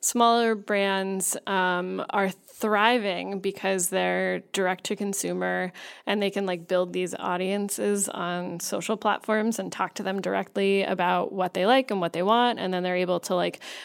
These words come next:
ideate and make, um, you know, products based off of that. The brands were able to dictate what beauty was and how it should be defined and put that out in print ads and in, you know,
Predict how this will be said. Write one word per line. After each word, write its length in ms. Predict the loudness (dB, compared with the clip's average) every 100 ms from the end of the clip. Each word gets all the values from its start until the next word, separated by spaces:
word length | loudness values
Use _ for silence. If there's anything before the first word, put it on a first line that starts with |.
| 0
ideate 520 | 2 4 4 4 0 -2
and 320 | -2 0 0
make, 400 | 0 -2 -6 -10 -12 -14
um, 580 | -6 -2 -2 -2 -4 -6 -10 _ -4
you 100 | -2
know, 100 | -2
products 440 | 0 2 2 -2
based 280 | -2 -2 0
off 220 | -2 -2
of 140 | -8 -4
that. 320 | 0 0 -2 -12 -14 -10
The 120 | 0 2
brands 340 | 4 4 4
were 80 | 2
able 240 | 2 0 -2
to 120 | -2
dictate 560 | -2 -2 0 0 0
what 500 | -2 4 4 4 0 -10 -20 -12
beauty 280 | -2 2 4
was 560 | 4 4 4 2 2 2
and 220 | -2 -2
how 160 | -2
it 100 | -2
should 160 | 2 2
be 120 | 2
defined 600 | 0 2 0 0 -2 -4 -2
and 200 | -2 0
put 180 | -2 2
that 140 | 4
out 240 | 4 0 0
in 380 | -4 -2 -4 -6
print 320 | -2 -2 0
ads 480 | 2 2 2 -2 -6 -6
and 480 | -4 -2 -2 -4 -6
in, 480 | -4 -2 -2 -2 -4 -8 -14 -14 -14 -2
you 140 | 0
know, 300 | 0 -2 -4